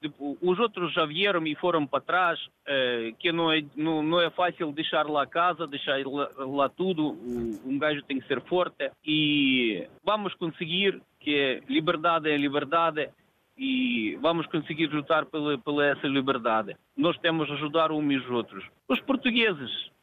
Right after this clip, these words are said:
olha, grande abraço, estudam e interessam um bocadinho em política e na economia e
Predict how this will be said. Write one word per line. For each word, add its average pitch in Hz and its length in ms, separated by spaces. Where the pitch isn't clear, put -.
olha, 170 400
grande 254 320
abraço, 202 640
estudam 214 640
e 165 1120
interessam 220 540
um 202 100
bocadinho 185 560
em 175 100
política 180 560
e 156 80
na 151 100
economia 160 880
e 139 460